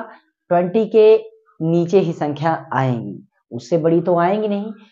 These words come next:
यानी आप फुल फुल जोड़ करके देख लीजिए, nine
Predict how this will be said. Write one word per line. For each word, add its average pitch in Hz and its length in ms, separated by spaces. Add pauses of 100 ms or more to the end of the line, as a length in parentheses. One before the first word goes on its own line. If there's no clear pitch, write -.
(140)
यानी 170 140
आप 190 200
फुल 220 220
फुल 220 260
जोड़ 180 200
करके 165 280
देख 151 160
लीजिए, 170 420 (300)
nine 160 440